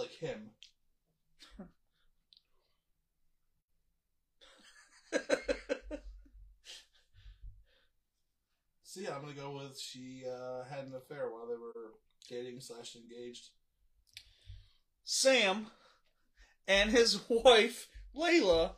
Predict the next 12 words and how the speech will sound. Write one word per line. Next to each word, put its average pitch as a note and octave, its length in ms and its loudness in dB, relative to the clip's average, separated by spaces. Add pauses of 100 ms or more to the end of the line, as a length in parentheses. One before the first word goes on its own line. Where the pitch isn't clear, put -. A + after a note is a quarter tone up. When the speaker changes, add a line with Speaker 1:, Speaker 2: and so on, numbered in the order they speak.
(320)
Speaker 2:
were G3 200 0
about G#3 380 4
to F#4 80 -6 (160)
tie C4 240 6
the B3+ 80 2
knot F3 380 -2
and F3 140 -8
get E3+ 200 -8
married G#3 440 4
on G#3+ 220 0
a A#3 60 -2
beach F#3 640 -6